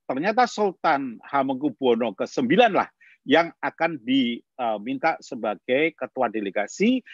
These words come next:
di samping ada Mister Sartono yang akan membackup-nya. Nah, kemudian atas, eh, prakarsa dari, atas upaya dari,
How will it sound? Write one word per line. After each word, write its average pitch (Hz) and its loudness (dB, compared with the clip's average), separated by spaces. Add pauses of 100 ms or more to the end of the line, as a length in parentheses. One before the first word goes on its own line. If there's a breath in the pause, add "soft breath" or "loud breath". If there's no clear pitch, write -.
(160 loud breath)
di 175 6
samping 135 2 (300)
ada 135 2
Mister 123 0
Sartono 175 0 (240)
yang 123 2
akan 127 -4
membackup-nya. 107 0 (1040)
Nah, 110 0
kemudian 226 4
atas, 170 -2 (960)
eh, 123 0
prakarsa 165 -2
dari, 104 -6 (400)
atas 117 -4
upaya 175 4
dari, 113 -2